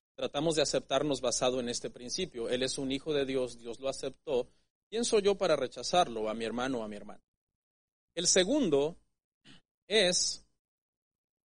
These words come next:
que tanto el fuerte como el débil son sostenidos por Dios en sus fallas. Cuando uno de ellos falla, Dios no lo desecha, porque Dios no desecha a sus hijos, eso es imposible.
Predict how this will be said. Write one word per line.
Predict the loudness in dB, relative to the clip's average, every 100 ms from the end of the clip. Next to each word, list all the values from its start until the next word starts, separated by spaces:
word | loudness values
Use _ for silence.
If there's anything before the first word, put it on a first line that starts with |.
| _ _ _ _ _
que | -4
tanto | 2 2 4 2
el |
fuerte | 8 6 6 0
como | 2 2
el | 4
débil | 6 6 4
son | 4 2
sostenidos | 4 2 2 2 4 4 4 2 2
por | -6 -8
Dios | 0 2 2
en | -2
sus | -6 -8 -10
fallas. | -4 -2 -2 -6 -14 -20 -20 _ _ _ _ _ _ _ _ _
Cuando | 2 6 8
uno | 8 8
de | 6
ellos | 6 2 2
falla, | 2 4 2 -2 -8 _ _ _ _
Dios | 2 6 6 6
no | 6
lo | 8 6
desecha, | 4 2 -2 -4 -12
porque | -16 -4
Dios | -2 0
no | 0
desecha | 0 -2 -6
a |
sus | -12 -12
hijos, | -12 -14 -20
eso | -20
es | -20 -18
imposible. | -18 _ -20 -20